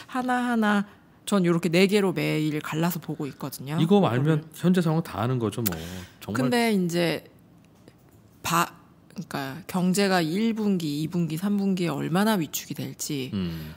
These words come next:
Speaker 1: 혹은 이러다가 또 완화, 증상 완화제가 나와서 또 뿅 괜찮아질지,
Speaker 2: 음.
Speaker 1: 이것은 너무 낙관적인 것 같고.
Speaker 2: 네.
Speaker 1: 그래서 이제 각 기관들에서도 이제 전망, 뭐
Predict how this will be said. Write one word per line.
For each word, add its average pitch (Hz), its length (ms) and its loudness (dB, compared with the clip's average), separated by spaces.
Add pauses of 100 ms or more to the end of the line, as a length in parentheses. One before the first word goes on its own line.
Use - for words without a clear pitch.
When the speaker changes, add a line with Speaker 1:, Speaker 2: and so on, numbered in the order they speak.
(140)
Speaker 1:
혹은 185 460 2 (640)
이러다가 170 460 0
또 160 120 -2
완화, 160 380 0 (500)
증상 180 320 4
완화제가 160 440 0
나와서 143 380 -6
또 156 300 -6
뿅 277 220 -4
괜찮아질지, 151 1120 -4
Speaker 2:
음. 87 220 -4
Speaker 1:
이것은 165 280 -4
너무 170 200 0
낙관적인 143 640 -2
것 127 100 -12
같고. 131 500 -12 (100)
Speaker 2:
네. 78 280 -10 (240)
Speaker 1:
그래서 - 220 -8
이제 156 320 -6 (640)
각 - 360 -4 (380)
기관들에서도 190 840 2
이제 151 100 -2
전망, 180 600 0 (200)
뭐 120 380 -10